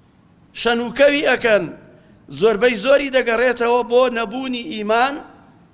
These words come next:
لاوازی ئیمان، نەبوونی پەروەردە، دابەزینی ئەخلاق و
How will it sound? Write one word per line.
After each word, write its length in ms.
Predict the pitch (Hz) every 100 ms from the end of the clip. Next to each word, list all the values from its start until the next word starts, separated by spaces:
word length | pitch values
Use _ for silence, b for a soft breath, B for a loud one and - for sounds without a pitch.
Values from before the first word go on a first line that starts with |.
| _ b b b
لاوازی 540 | 202 220 214 208 185 254 226
ئیمان، 420 | 214 202 240 285 277 - _ b b b -
نەبوونی 420 | 202 202 254 254 247
پەروەردە، 640 | 240 220 226 220 185 220 240 269 - - - b b b -
دابەزینی 680 | 226 208 208 180 247 247 -
ئەخلاق 540 | 208 202 233 262 277 - - - - _ _ _ _
و 60 | -